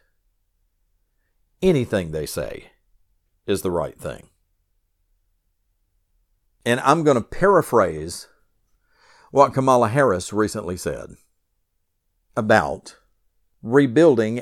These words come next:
after Hurricane Ian went through Central Florida. What she said, and again, I'm paraphrasing, but there is an actual video clip of her saying it,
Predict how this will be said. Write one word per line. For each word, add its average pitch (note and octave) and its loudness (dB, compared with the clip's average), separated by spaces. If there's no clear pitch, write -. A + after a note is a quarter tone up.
after A#2 -2
Hurricane G#2 -2
Ian F2+ -6
went G#2 -4
through F#2+ 0
Central F2+ -4
Florida. D#2+ 2
What B2+ 2
she A#3 -4
said, C3 6
and C3 -2
again, C#3+ 0
I'm E2 -6
paraphrasing, D#2+ -4
but C3 8
there B2+ 6
is D#3 2
an G3 0
actual F#3 0
video D3+ 2
clip G#3 2
of A2 -2
her A#2 2
saying D#3 0
it, F#2+ -8